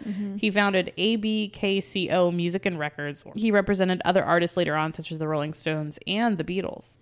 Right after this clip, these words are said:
Speaker 1: Yeah, and he's the manager guy that we talked about in Bobby Fuller's episode.
Speaker 2: Oh.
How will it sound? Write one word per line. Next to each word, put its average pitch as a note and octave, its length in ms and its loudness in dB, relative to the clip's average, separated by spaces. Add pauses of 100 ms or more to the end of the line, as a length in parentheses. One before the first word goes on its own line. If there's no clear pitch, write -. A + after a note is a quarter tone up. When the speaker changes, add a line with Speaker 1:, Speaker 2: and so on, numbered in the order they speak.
(220)
Speaker 1:
Yeah, A#3 300 4
and B3 180 4
he's C#4 280 4
the C4+ 120 6
manager A3 460 4
guy G3+ 160 6
that G3 120 6
we G3 80 6
talked F#3 280 0
about F#3 220 2
in F#3 100 0
Bobby E3+ 240 2
Fuller's F3+ 420 0
episode. - 1040 -2
Speaker 2:
Oh. A3+ 1040 2